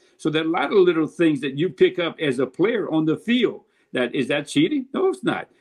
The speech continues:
That's just scout. I mean, you watch film for those reasons. I know exactly that quarterback's, when, when he's gonna, what, what play's gonna run. I can tell the formation,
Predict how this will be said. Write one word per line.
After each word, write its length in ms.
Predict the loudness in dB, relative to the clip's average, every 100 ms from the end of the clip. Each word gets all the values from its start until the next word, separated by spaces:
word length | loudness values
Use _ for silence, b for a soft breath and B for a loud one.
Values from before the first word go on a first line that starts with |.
| b
That's 220 | -4 0
just 180 | -2 -2
scout. 400 | -2 -2 -2 -2
I 20 |
mean, 220 | -2 -4 -2
you 220 | 0 0
watch 300 | 0 -6 0
film 220 | -2 -2
for 120 | -4
those 240 | -2 -2 2
reasons. 320 | 0 0 -6 b b
I 160 | -4 -2
know 220 | 2 2
exactly 460 | 0 -2 -4 -4 -4
that 140 | -6
quarterback's, 540 | -4 -4 -2 -4 -4 -4 -6
when, 220 | -4 -6 -4
when 140 | 0
he's 180 | 0 0
gonna, 200 | -4 -4 -6
what, 160 | -8 -4
what 180 | -4 -2
play's 300 | 2 2 2
gonna 180 | 0 2
run. 320 | 0 -2 -6
I 40 |
can 120 | -8
tell 160 | -4 -4
the 100 | -4
formation, 680 | -6 -6 -2 -2 -4 -8